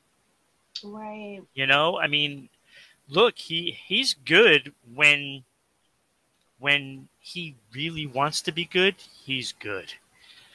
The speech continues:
Speaker 2: You know, and then
Speaker 1: Yeah.
Speaker 2: there's movies that he just picks up and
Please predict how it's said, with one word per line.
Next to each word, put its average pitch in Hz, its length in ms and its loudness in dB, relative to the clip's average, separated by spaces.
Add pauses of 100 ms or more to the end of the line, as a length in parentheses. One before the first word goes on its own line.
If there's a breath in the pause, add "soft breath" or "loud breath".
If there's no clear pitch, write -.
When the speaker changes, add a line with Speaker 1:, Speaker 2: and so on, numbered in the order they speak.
(360 soft breath)
Speaker 2:
You 107 100 -12
know, 113 160 2
and 127 100 -4
then 175 140 2
Speaker 1:
Yeah. - 0 -
Speaker 2:
there's 175 300 2
movies 170 340 2
that 151 100 4
he 143 60 2
just 143 340 -2
picks - 280 0
up 147 260 6
and 120 380 -10